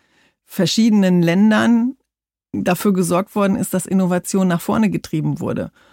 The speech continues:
Und genau aus diesem Blickwinkel betrachte ich auch das Thema Klimaschutz. Wenn wir es jetzt schaffen, gute Beispiele zu geben, innovative Geschäftsmodelle zu entwickeln, dann sind wir im internationalen Wettbewerb ganz, ganz vorne.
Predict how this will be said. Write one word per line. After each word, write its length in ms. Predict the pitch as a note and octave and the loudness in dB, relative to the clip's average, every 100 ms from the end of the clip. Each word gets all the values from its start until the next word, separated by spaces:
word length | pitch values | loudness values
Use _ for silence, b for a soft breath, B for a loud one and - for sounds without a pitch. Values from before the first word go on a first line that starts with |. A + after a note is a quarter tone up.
| b | b
Und 160 | - F3 | -4 -2
genau 300 | E3+ F3+ - | 0 0 0
aus 140 | G3+ | -2
diesem 520 | - A3 A3+ A3 A3 G#3+ | -2 0 2 4 2 0
Blickwinkel 580 | G3+ A#3+ A#3+ G#3+ G3+ G3 | -2 -2 0 0 2 0
betrachte 480 | F#3 - F#3+ G3+ - | 0 -4 -4 -4 -4
ich 280 | F#3+ - - | -6 -8 -6
auch 240 | F3 G#3 | -4 -4
das 200 | - F#3+ | -6 -4
Thema 280 | G#3 G3+ F#3 | -2 -2 -2
Klimaschutz. 760 | - A3 G3 E3 D#3+ B2+ - F3+ | 0 2 2 0 -4 -8 -10 -4
Wenn 220 | D#3+ E3+ | -2 0
wir 220 | G#3+ B3 | 0 0
es 180 | G#3+ - | -4 -2
jetzt 360 | G3+ G3+ - | -2 -4 -8
schaffen, 480 | - G3+ F#3+ - - b b b b b _ _ _ - | -4 -2 -2 -4 -6 b b b b b _ _ _ -4
gute 280 | G#3+ A3 G3+ | 0 2 2
Beispiele 640 | F#3 G#3+ B3+ - A3+ A3+ | 2 0 -2 -2 -2 -2
zu 200 | - G#3 | -2 -4
geben, 420 | G3 G#3 G#3 G#3 | 0 0 2 0
innovative 680 | - G#3 G3 F3+ - G3 F#3+ | 2 2 2 -2 -2 -2 -2
Geschäftsmodelle 760 | F3+ G3+ G#3 - G#3+ G3 F#3+ G3 | -4 -4 -6 -2 -2 0 -2 -4
zu 140 | - | -4
entwickeln, 480 | - F#3+ G3 G3+ F#3+ | -4 -4 -4 -2 -2
dann 140 | F3+ | -2
sind 220 | F#3 G#3 | 0 0
wir 100 | G3 | 0
im 100 | D#3+ | -2
internationalen 960 | - G3+ G3 F#3+ F#3+ - F#3+ F3+ F3 F3+ | 0 0 0 0 -2 -2 0 0 0 0
Wettbewerb 640 | F#3 - G#3 F#3+ F3+ - | -2 -2 -4 -2 -4 -4
ganz, 360 | F#3+ F3 G3+ - | -4 0 0 -2
ganz 320 | D#3+ E3+ - | -4 -4 -6
vorne. 500 | - D#3 D#3 C#3+ | -6 -2 -2 -2